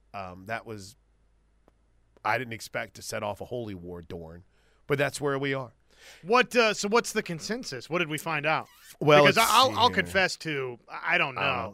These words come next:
Speaker 1: let's see. Federal government does not recognize marijuana, um, is a medical drug. Sanit-, you show up to work, you're loaded. Safety sensitive positions, you can be drug tested and fired. It says it on the back of the license.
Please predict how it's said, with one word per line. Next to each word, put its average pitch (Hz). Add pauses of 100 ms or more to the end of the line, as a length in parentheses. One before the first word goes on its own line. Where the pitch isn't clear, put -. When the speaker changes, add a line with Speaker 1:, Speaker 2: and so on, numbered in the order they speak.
Speaker 1:
let's -
see. 107
Federal 123
government 110
does 104
not 101
recognize 104
marijuana, 98 (540)
um, 82 (420)
is 104
a 104
medical 98
drug. 107 (880)
Sanit-, 101
you 101
show 107
up 98
to 107
work, 101
you're 87
loaded. 120
Safety 104
sensitive 123
positions, 117
you 107
can 104
be 98
drug 113
tested 113
and 95
fired. 110
It 90
says 101
it 101
on 98
the 92
back 92
of -
the 87
license. 117